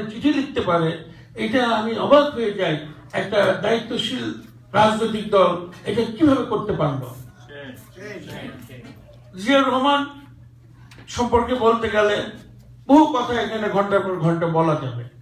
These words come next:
শুধু দুটি বিষয় আমি আপনাদের সামনে উল্লেখ করব যে জিয়া রহমান এই বাংলাদেশের মানুষের সামনে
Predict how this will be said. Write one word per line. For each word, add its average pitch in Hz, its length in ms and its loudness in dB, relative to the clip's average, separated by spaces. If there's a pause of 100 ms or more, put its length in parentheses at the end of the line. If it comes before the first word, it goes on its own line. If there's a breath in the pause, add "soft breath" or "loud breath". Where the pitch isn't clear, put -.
(680)
শুধু 247 180 2
দুটি 247 280 0
বিষয় 262 360 -2
আমি 220 200 -2
আপনাদের 180 400 -2
সামনে 175 300 -6
উল্লেখ 160 280 0
করব 151 400 -2 (540)
যে 240 80 -4
জিয়া 240 240 0
রহমান 233 520 -2 (680)
এই 226 160 -4
বাংলাদেশের 208 640 0
মানুষের 202 400 -2
সামনে 233 320 -8